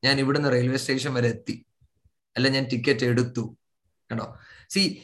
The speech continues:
you cannot say that you will reach the destination until you have done everything. See, എന്നതുപോലെയാണ് Christian ലൈഫിന്റെ അകത്ത്. See, പ്രത്യേകിച്ച് രണ്ട് പത്രോസ് നമ്മൾ പഠിക്കുമ്പോൾ,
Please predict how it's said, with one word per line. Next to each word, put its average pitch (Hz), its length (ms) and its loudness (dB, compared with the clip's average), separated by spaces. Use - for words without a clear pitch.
you 190 120 0
cannot 196 320 6
say 190 380 4
that 147 160 0
you 143 260 0
will 202 300 4
reach 202 340 2
the 151 60 4
destination 117 760 -6
until 131 260 0
you 131 100 4
have 113 120 -2
done 123 180 0
everything. 117 560 -8
See, 156 100 6
എന്നതുപോലെയാണ് 135 1040 2
Christian 170 680 -2
ലൈഫിന്റെ 131 520 0
അകത്ത്. 104 320 -4
See, 107 100 -2
പ്രത്യേകിച്ച് 127 440 0
രണ്ട് 117 280 -2
പത്രോസ് 120 460 -4
നമ്മൾ 117 260 -4
പഠിക്കുമ്പോൾ, 117 580 -6